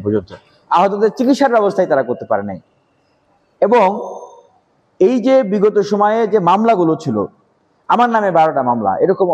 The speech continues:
অসংখ্য মানুষের নামে দুইশো, আড়াইশো, সাড়ে তিনশো মামলা, আহ, বিভিন্ন রাজনৈতিক দলের নেতা কর্মীদের নামে মামলা, সেগুলোও এখন পর্যন্ত ডিসমিস করতে পারে নাই।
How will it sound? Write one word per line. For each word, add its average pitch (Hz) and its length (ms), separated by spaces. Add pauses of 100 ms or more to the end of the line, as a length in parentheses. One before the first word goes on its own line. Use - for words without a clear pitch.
(240)
অসংখ্য 240 380
মানুষের 185 360
নামে 165 200
দুইশো, 175 320
আড়াইশো, 160 300
সাড়ে 156 200
তিনশো 156 240
মামলা, 143 320 (640)
আহ, 170 100
বিভিন্ন 160 320
রাজনৈতিক 160 440
দলের 156 200
নেতা 156 180
কর্মীদের 151 340
নামে 147 180
মামলা, 139 380 (240)
সেগুলোও 277 420
এখন 208 260
পর্যন্ত 170 320
ডিসমিস 147 300
করতে 117 200
পারে 98 220
নাই। 98 120